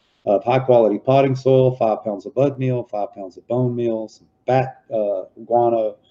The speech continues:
worm castings, some insect frass, a couple of other different trace elements, azomite stuff. You mix it together, put it in a garbage can, and you use it as a concentrate.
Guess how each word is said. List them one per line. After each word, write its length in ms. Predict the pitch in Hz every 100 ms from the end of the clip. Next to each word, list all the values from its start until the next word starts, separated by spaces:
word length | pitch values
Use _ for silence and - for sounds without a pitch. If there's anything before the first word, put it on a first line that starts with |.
| _ _ _
worm 260 | 135 151 135
castings, 680 | 139 131 123 131 127 -
some 80 | _
insect 440 | 123 127 131 117 -
frass, 580 | 120 113 107 101 - _ _ _ _ _ _ -
a 40 |
couple 300 | - 131 123
of 60 | 120
other 160 | 120 113
different 300 | 113 127 -
trace 360 | - 117 120
elements, 440 | 117 110 107 - - -
azomite 640 | 120 110 117 113 110 -
stuff. 320 | - 110 -
You 80 | 95
mix 260 | 107 120 -
it 80 |
together, 560 | - - 139 147 139 131 _ _ _ _ -
put 100 | 135
it 60 |
in 60 | 98
a 60 |
garbage 380 | 101 113 123 123
can, 480 | - 135 135 131 117 123
and 120 | 110
you 60 |
use 240 | 117 165 139
it 80 | 139
as 100 | 127
a 60 |
concentrate. 800 | 123 120 113 - 87 - 92 69